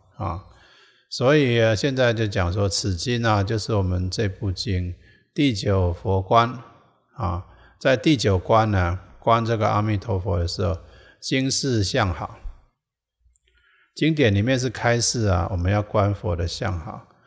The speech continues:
但是说明真法。但是这个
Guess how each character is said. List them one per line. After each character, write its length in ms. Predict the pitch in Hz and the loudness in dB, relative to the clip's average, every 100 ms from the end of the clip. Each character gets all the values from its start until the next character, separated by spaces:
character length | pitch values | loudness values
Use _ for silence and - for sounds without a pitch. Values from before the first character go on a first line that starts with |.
| _ | _
但 160 | - 135 | -6 -4
是 160 | 131 123 | -2 -2
说 300 | - 147 143 | 0 2 2
明 360 | 110 95 101 | 2 2 0
真 300 | 101 113 110 | 0 0 0
法。 260 | 104 - - - _ - | -2 -6 -8 -20 _ -2
但 140 | 143 | 0
是 180 | - 135 | 0 0
这 140 | 143 | 0
个 260 | 127 110 | 2 2